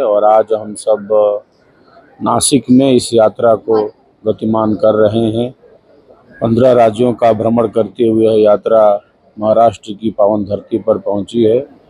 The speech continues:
आज हम सब ने नासिक में यही संकल्प लिया है कि हम सब मिलकर आगामी एक सौ दोवें वार्षिकोत्सव को, विहंगम योग संत समाज का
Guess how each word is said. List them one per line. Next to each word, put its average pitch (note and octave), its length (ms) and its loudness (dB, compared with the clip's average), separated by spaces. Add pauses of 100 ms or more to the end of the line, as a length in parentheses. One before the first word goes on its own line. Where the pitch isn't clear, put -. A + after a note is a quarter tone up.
(400)
आज B2 220 2
हम B2 140 2
सब A#2 260 -2
ने C3 240 2 (720)
नासिक C3 480 -2
में B2+ 100 2
यही B2+ 220 4
संकल्प A#2+ 520 -2
लिया A#2+ 340 2
है A#2+ 120 2
कि A2+ 120 -6
हम G#2+ 160 -8
सब A2 220 -2
मिलकर A2 420 -2
आगामी A2+ 580 0 (1300)
एक B2 180 0
सौ C3 200 -2
दोवें A#2 400 2
वार्षिकोत्सव A#2 880 0
को, C#3+ 240 -4 (260)
विहंगम A2+ 440 -2
योग A2 160 0
संत A2+ 280 -4
समाज A#2+ 440 0
का C3+ 220 0